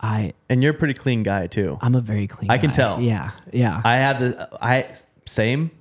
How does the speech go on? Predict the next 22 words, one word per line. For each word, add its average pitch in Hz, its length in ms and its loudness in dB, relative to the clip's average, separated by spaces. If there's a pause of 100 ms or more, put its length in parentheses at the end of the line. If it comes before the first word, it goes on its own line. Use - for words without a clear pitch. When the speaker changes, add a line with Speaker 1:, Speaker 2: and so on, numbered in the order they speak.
(120)
Speaker 2:
It 123 140 2
was 110 260 0
ru-, 95 260 -2
when 107 120 0
I 107 80 0
first, 120 320 -2
I 110 80 0
had 139 120 2
to 135 60 -2
get - 140 -6
used 107 240 -6
to 78 120 -6
it. - 160 -8 (280)
Speaker 1:
Yeah. 107 160 0
Speaker 2:
It 123 40 6
was 127 220 2
rough 113 260 0
for 123 80 -2
me 110 100 0
to 101 80 -2
not 98 300 -4
shower, 123 500 -2